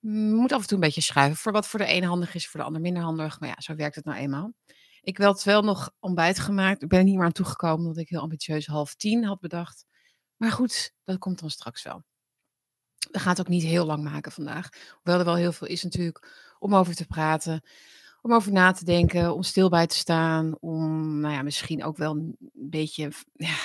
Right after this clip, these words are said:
ehm, bij weg te blijven ook, ehm, inmiddels. Er is zoveel te zien, eh, wat letterlijk volgens mij littekens achterlaat in je hoofd, letterlijk. Ehm,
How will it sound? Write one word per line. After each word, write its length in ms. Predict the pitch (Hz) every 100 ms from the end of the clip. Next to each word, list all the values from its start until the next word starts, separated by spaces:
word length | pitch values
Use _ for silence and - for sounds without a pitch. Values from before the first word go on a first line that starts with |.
| - - -
ehm, 800 | - 156 156 160 165 - 143 - _ _ _ _ _ _ - -
bij 140 | 170
weg 120 | 160 180
te 80 |
blijven 440 | 220 226 240 233 214
ook, 360 | 214 277 - 165 -
ehm, 720 | - 202 196 190 190 196 190
inmiddels. 600 | 180 196 190 233 247 -
Er 140 | 180 170
is 140 | 151
zoveel 520 | 185 180 170 175 170
te 120 | - 147
zien, 460 | - 175 170 165
eh, 440 | - 156 156 156 156
wat 460 | 160 156 - - - 160
letterlijk 720 | 156 165 185 165 160 - - _ _
volgens 300 | - 151 -
mij 320 | 156 156 151
littekens 540 | 165 170 175 160 165
achterlaat 600 | - - 160 156 156 156 - - - - _ _
in 140 | 190
je 100 | 180
hoofd, 560 | 151 156 160 220 - - 202
letterlijk. 480 | 190 190 180 208
Ehm, 640 | - - 170 165 165 170